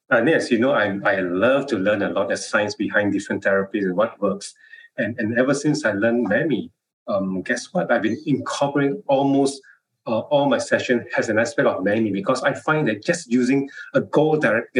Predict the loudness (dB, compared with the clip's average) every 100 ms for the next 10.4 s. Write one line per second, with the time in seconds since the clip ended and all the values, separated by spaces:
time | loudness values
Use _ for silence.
0 | 2 2 0 -2 0 2 0 -2 -2 -2
1 | -2 -6 -16 -6 -4 -2 0 2 2 2
2 | 0 0 -6 _ _ -20 _ _ -10 -6
3 | -4 0 2 2 -2 _ _ _ -2 0
4 | -2 0 0 2 0 0 0 0 0 2
5 | 2 0 -2 0 2 2 0 -2 -2 -4
6 | -4 -6 -2 -2 -2 -4 -4 -2 -4 -4
7 | -2 -2 -2 0 -2 -2 -4 -4 -4 -4
8 | -4 -4 -8 _ -20 -20 -10 -2 0 2
9 | 2 2 2 2 2 2 0 -2 0 0
10 | 0 0 -2 -2